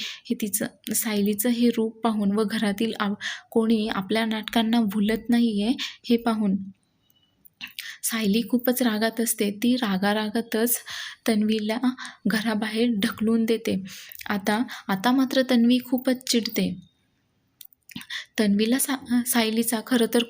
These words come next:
खूप राग येत असतो, पण अश्विन तिथे असल्यामुळे व तिला चांगुलपणा दाखवून घरात घुसायचं असतं, त्यामुळे मात्र ती काही बोलू शकत नसते.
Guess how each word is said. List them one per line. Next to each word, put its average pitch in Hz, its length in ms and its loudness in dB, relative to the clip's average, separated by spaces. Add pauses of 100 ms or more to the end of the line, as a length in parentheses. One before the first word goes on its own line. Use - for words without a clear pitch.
खूप 254 240 -4
राग 208 320 0
येत 226 220 0
असतो, 240 340 0 (340)
पण 254 120 4 (120)
अश्विन 240 420 0
तिथे 254 200 -4
असल्यामुळे 233 760 0 (340)
व 214 200 2 (380)
तिला 214 360 -2
चांगुलपणा 233 640 2
दाखवून 254 440 2
घरात 226 460 -2
घुसायचं 240 520 2
असतं, 233 600 -2 (400)
त्यामुळे 254 380 4
मात्र 240 340 4
ती 240 160 -2
काही 233 280 0
बोलू 196 340 2
शकत 226 440 -2
नसते. 214 360 -2